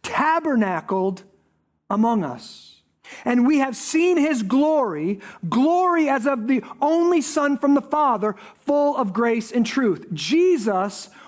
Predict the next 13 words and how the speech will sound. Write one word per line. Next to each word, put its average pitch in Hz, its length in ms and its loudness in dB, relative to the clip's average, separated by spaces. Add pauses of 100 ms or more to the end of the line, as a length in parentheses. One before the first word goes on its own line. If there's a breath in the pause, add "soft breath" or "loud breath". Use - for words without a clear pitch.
was 247 380 0
this 269 240 -2
baby. 214 600 -2 (280 loud breath)
Jesus 233 840 0 (160 loud breath)
was 233 580 0 (200 loud breath)
the 226 100 0
Son 311 460 -2
of 262 180 -2
God 220 500 0 (300 loud breath)
who 262 380 0
tabernacled 226 1080 -2 (160 loud breath)
among 247 380 0
us. 135 400 -10